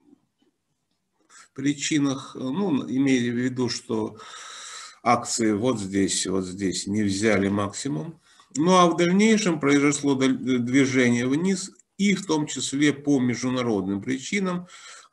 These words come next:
которые в основном связаны с ростом доходности облигаций, о чем мы также вас предупреждали заранее, глубоко заранее.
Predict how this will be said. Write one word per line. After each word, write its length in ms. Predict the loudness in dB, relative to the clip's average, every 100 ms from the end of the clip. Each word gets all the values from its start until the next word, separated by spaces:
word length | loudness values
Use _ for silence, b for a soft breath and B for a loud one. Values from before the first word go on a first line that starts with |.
| -12 -4
которые 420 | -2 2 2 4
в 60 |
основном 400 | 2 0 -2 -2
связаны 500 | 0 2 4 2 0
с 80 | -2
ростом 400 | -2 -2 -2 -4
доходности 600 | -2 -2 -2 -2 -4 -4
облигаций, 720 | -4 -4 -4 -2 -2 -2 -6 -8 -18 _ _ _ _ _ _ _ _ _ _ _ _ _ _ _ _
о 100 | -4 0
чем 240 | 2 2
мы 100 | 0
также 400 | -2 -4 -4 -6
вас 460 | -2 -2 -2 -8 -12 -12
предупреждали 720 | -10 -6 -4 -4 -4 -4 -6
заранее, 880 | -8 -8 -6 -6 -6 -10 -10 -14
глубоко 580 | -8 -4 -2 -2 -4 -12
заранее. 540 | -12 -14 -16 -20 -20